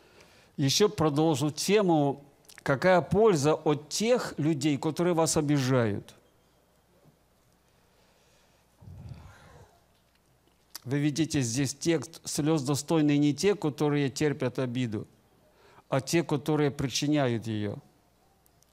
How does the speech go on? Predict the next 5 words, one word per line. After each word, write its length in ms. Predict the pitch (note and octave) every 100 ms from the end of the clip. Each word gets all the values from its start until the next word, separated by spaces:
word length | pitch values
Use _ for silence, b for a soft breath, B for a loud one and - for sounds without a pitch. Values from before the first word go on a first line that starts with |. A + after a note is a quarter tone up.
| _ _ _ b b b _ _ _ _ - -
Они 260 | C3+ D3+
вредят 360 | D3+ D3+ D#3 D3+
себе 280 | D#3+ C#3 C#3
гораздо 480 | C#3+ D3+ C3 C#3+
больше, 680 | B2+ B2+ E3+ F3 B2+ B2+ -